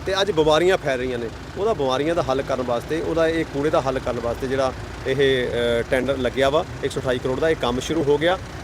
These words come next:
ਅੱਜ ਕਮਿਸ਼ਨਰ ਸਾਹਿਬ, ਸਾਰਾ ਪ੍ਰਸ਼ਾਸਨ ਜਿੰਨਾ ਵੀ ਸੀਗਾ ਉਹ ਇੱਥੇ ਆਇਆ ਹੋਇਆ ਵਾ। ਇਹ ਨੂੰ ਜਲਦੀ ਅਸੀਂ, ਅ, ਵੈਸੇ ਤਾਂ ਇਹ ਡੇਢ ਸਾਲ ਦਾ ਸੀਗਾ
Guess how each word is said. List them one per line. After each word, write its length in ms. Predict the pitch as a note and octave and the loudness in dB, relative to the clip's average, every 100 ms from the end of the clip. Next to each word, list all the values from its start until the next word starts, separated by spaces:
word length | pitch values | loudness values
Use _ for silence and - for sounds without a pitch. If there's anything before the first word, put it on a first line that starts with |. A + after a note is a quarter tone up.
| C3+ | -2
ਅੱਜ 140 | C3+ D#3 | -2 -2
ਕਮਿਸ਼ਨਰ 300 | C#3+ C3+ - | -2 -2 0
ਸਾਹਿਬ, 160 | D3 | 0
ਸਾਰਾ 280 | C#3+ B2+ C#3 | 2 2 2
ਪ੍ਰਸ਼ਾਸਨ 640 | C#3 B2 A#2 A#2+ - C#3+ - - - | 0 -2 -2 0 2 0 -2 -10 -6
ਜਿੰਨਾ 220 | C3 D3 | 0 2
ਵੀ 100 | C#3+ | 2
ਸੀਗਾ 300 | C#3 C#3 B2+ - - - | 0 0 0 0 -8 -4
ਉਹ 120 | E3+ | -2
ਇੱਥੇ 200 | F3 - | 0 2
ਆਇਆ 200 | D3+ B2+ | 4 4
ਹੋਇਆ 200 | B2 D3 | 4 2
ਵਾ। 160 | D3+ E3 - - - D3+ | 2 -2 -6 -14 -8 -4
ਇਹ 240 | D#3 E3+ | 0 0
ਨੂੰ 160 | E3+ C#3+ | 0 0
ਜਲਦੀ 360 | C#3 C3+ D#3+ | 0 0 2
ਅਸੀਂ, 280 | D3+ D#3 D3+ | 2 2 -2
ਅ, 560 | C3+ - - C3 C3+ C3 | -4 -10 -4 0 2 2
ਵੈਸੇ 220 | C#3 - | 2 2
ਤਾਂ 120 | D#3+ | 2
ਇਹ 160 | D3 D3+ | 4 2
ਡੇਢ 180 | D3 F3 | 0 0
ਸਾਲ 240 | F3 E3 | 2 2
ਦਾ 120 | E3+ | 2
ਸੀਗਾ 300 | D#3 E3+ E3 | 0 2 0